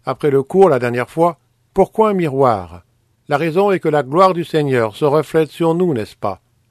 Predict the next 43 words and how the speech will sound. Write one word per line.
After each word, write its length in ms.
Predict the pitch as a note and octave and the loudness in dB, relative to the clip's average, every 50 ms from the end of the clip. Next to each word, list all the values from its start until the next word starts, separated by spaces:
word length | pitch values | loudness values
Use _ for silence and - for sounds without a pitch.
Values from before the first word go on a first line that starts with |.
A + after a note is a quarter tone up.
| _ _ _ _ _ _ | _ _ _ _ _ _
Autrement 460 | F#3+ F#3+ F#3+ - F#3+ F3+ E3 D#3+ D3 | 0 0 4 4 2 2 4 0 0
dit, 240 | B2+ A2+ G#2 F#2 _ _ _ _ _ _ _ | -2 -4 -8 -8 _ _ _ _ _ _ _
nous 80 | - E3 | -2 2
ne 80 | F3+ F#3 | 2 4
voyons 320 | F3 F#3 F#3 F#3 F3+ E3 | 4 4 4 4 2 0
pas 220 | - - F#3 F#3 | 2 2 2 2
littéralement 640 | F3 E3+ C#3+ - D#3 C#3 D3 C#3+ C#3 D3 D3 C#3+ C#3 | 2 0 -2 -2 0 0 0 0 0 0 0 0 0
la 160 | C3 B2+ B2+ | 0 -2 -4
Shekinah, 600 | A#2+ - - C#3 C3 - - C#3 C#3+ D3 C#3 A#2 _ _ _ _ _ _ _ | -4 -6 -6 -6 -6 -6 -8 -6 -4 -4 -4 -4 _ _ _ _ _ _ _
nous 100 | D3+ D#3+ | -2 -2
ne 60 | F3 | 0
voyons 300 | F3 E3 F3+ F3 F3+ E3+ | 0 0 0 0 0 -2
pas 220 | C#3 - F3+ F3 E3 | 0 2 2 2 2
directement 680 | D3+ D3+ C#3 D3+ C#3+ _ - D3+ D3 D3+ D#3+ D#3+ D3+ | 0 -2 -2 -2 -4 _ -2 -2 0 2 2 2 2
la 120 | C#3+ C3+ | 2 0
présence 400 | - - C#3+ C3+ C3 D3 D3 C#3 | 0 -2 -2 0 0 0 -2 0
de 100 | C3+ D#3 | -2 -4
Dieu, 300 | D#3 C#3+ E3 E3 C#3+ - _ _ _ _ _ | -4 -2 -2 -4 -4 -4 _ _ _ _ _
sinon 300 | _ - F3 F3+ G3+ G#3 | _ -4 0 2 2 2
nous 100 | G3 F3+ | 2 0
serions 340 | - - F3 F3 F#3 F#3 F3+ | -2 -2 -2 0 0 0 0
consumés. « 680 | E3+ _ G3 G#3+ A3 G3 - D3 A#2+ G#2+ F#2+ F2 E2 _ _ _ _ _ _ _ _ _ | 0 _ -2 -2 -2 -4 -6 -8 -8 -6 -8 -10 -12 _ _ _ _ _ _ _ _ _
Car 180 | _ D#3 D3 C3+ | _ 0 2 2
aucun 360 | E3+ D#3 - E3+ D3 C#3 C#3+ | 0 0 0 -2 -2 0 0
homme 240 | F3 G#3+ G3+ F3 C3+ | 0 0 0 -2 -2
ne 120 | B2 B2+ C3+ | -2 -2 -2
peut 120 | B2 C#3+ | 0 0
voir 240 | C#3 B2+ D3+ C#3+ C3 | 0 2 2 2 2
mon 120 | C3 C3+ | 2 0
visage 360 | C3+ C3 C#3 B2+ C#3 D#3 D3 B2+ | 0 0 0 0 0 0 2 0
et 100 | C#3+ C#3+ | -2 -2
vivre, 360 | E3 G#3 G3+ E3+ B2 A2+ A2 | -2 -4 -4 -4 -4 -4 -4
dit 160 | G#2+ A#2 A2+ | -4 -6 -8
Dieu. » 260 | G#2 G#2 G#2 F#2+ F2 _ _ _ _ _ _ _ _ _ | -6 -6 -6 -8 -8 _ _ _ _ _ _ _ _ _
Et 80 | - E3+ | -2 0
donc 220 | F#3+ G#3+ G3+ F#3+ | 2 2 2 0
Dieu 220 | F3 F3 G#3+ G#3 G3 | -2 2 2 2 2
fait 160 | - F3+ E3+ | 2 -2 -2
rayonner 400 | E3+ F3+ F3 F3 F3 F3 F#3+ F3+ | 0 0 0 0 0 0 0 0
sa 180 | - - D#3+ C#3 | 0 0 -2 -2
gloire 460 | B2 C3 D3+ D#3 C#3+ B2+ A#2 G2+ - | -2 0 2 2 4 2 0 -2 -6
sur 200 | - - B2+ B2 | -10 -8 -6 -6
nous. 240 | A#2+ A2 G#2 F#2+ | -6 -8 -10 -12